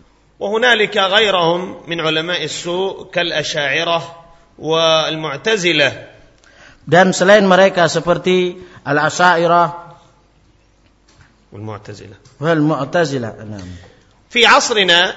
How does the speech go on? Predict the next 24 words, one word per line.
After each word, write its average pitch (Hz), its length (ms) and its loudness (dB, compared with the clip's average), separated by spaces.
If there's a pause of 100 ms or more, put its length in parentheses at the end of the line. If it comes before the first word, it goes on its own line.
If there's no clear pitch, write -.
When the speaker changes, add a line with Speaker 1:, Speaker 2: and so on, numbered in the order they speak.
(220)
Speaker 1:
يوجد 180 480 0
علماء 170 640 0
من 240 80 -4
علماء 180 480 -4
السوء. 147 480 -8 (800)
ففي 214 200 0
Speaker 2:
Di 226 40 -2
Speaker 1:
السعودية 196 880 0 (380)
يوجد 202 400 -2
محمد 175 580 -4
بن 151 160 -6
علوي 170 640 -4
المالكي 175 1000 -4 (140)
من 175 180 -6
أئمة 180 480 -4
الصوفية. 196 920 -6 (1600)
Speaker 2:
Dan 180 320 4
di 175 80 -2
zaman 214 320 4
kita 196 240 2
ini 190 160 2
juga 175 320 0
didapatkan 160 640 0
pula 156 480 0